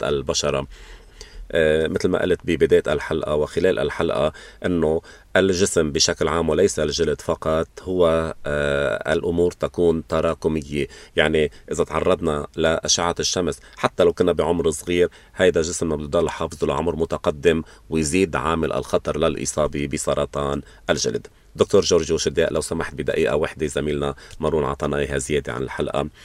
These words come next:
نستفيد من مياه البحر وأشعة الشمس بأقصى درجة ممكن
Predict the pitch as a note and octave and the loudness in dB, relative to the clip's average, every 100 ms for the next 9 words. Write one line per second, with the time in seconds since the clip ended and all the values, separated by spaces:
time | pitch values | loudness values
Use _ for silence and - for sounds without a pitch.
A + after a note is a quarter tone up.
0 | - - - - - - - F#2 A2+ F2 | -20 -18 -20 -20 -8 -4 -2 -2 -2 -4
1 | C#2 - - D#2+ C#2+ - - _ - D2 | -6 -18 -6 -4 -4 -8 -20 _ -4 0
2 | F2 D#2+ D#2 D#2 - D#2+ - - - E2 | 2 2 -2 -2 -4 -6 -6 -4 -4 -2
3 | D2 - - - F2 F2 F2 - - _ | -4 -4 -4 0 0 0 -2 -10 -20 _
4 | _ - D#2 E2 D#2 - _ - A2+ - | _ -12 -2 0 0 -4 _ -2 -2 -2
5 | - D2+ E2+ E2 D2+ D#2+ D#2+ D#2 - D2+ | 0 2 2 2 0 0 -2 -4 -2 -2